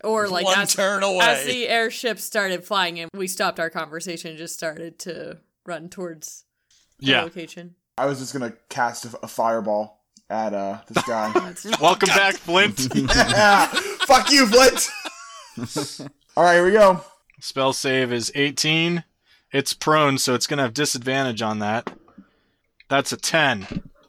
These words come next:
Speaker 3: That's a fail.
Speaker 4: Oh, that was not gonna, hold on. So it's a twenty foot radius sphere. So couldn't I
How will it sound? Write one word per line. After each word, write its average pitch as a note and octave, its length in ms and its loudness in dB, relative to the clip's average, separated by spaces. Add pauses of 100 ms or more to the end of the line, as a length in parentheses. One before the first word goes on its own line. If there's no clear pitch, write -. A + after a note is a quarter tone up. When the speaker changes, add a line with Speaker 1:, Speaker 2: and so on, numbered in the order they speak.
(100)
Speaker 3:
That's C#3 180 2
a - 60 -6
fail. B2 480 4
Speaker 4:
Oh, G#2+ 60 -16
that C3 340 -2
was G#2 220 -18
not B2 480 -4
gonna, A2+ 260 -8 (320)
hold D3+ 140 0
on. C3 120 -2
So E3 300 -2 (240)
it's E3 240 -4
a D3+ 400 0 (320)
twenty F#3+ 340 -2
foot F3 380 -4
radius D3 800 -4
sphere. D3 520 -2
So C3 200 -6
couldn't D#3 300 -8
I C#3+ 360 -2